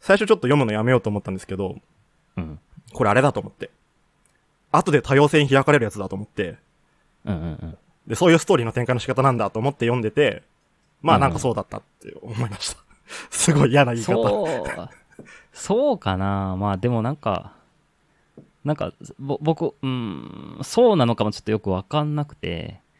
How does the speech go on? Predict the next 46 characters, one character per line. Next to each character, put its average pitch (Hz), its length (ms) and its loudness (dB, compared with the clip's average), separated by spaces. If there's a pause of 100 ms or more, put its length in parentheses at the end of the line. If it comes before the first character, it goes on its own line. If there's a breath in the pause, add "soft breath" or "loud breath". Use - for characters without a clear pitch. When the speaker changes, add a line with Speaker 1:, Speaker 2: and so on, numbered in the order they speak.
(280)
Speaker 1:
う 117 60 -6
ん。 110 200 -12 (600)
Speaker 2:
な - 60 -10
ん - 20 -10
か 127 80 -4
そ 151 140 -4
こ 254 140 2
ま 247 140 0
で、 220 240 4 (880)
ひ - 160 -20
と 170 100 2
す-、 - 200 -8 (140)
う 113 60 -2
ん、 107 580 -2 (160)
ま 135 120 4
っ - 20 2
す 190 180 -2
ぐ 156 80 4
な 98 100 2
ス - 100 -10
ト 120 120 4
ー 107 40 4
リ 95 80 0
ー - 40 -4
で 87 80 -2
も 80 120 -8 (200)
な 101 180 0
か 107 120 0
っ - 80 -10 (120)
た 82 80 -4
な 120 140 2
っ 147 80 -2
て - 280 -6
思 90 220 -2
う 82 60 -4
ん 76 100 -8
で - 100 -8
す - 120 -8
よ 82 80 -4
ね。 117 200 -2 (640)
そ - 160 -10
の、 80 100 -4
Speaker 1:
は 73 60 -6
い 73 40 -10
は - 60 -14
い。 - 40 -20